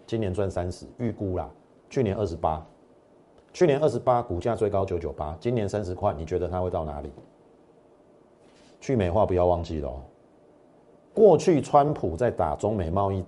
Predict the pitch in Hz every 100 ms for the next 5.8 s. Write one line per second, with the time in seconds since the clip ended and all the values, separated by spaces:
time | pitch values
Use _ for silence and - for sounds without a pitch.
0 | - 110 92 87 85 - 101 87 87 80
1 | 69 - - - 82 85 92 90 87 85
2 | - _ _ _ _ _ _ - 165 117
3 | 107 92 117 110 101 92 95 82 90 87
4 | - _ _ - 160 156 151 143 135 101
5 | 92 113 104 95 90 85 82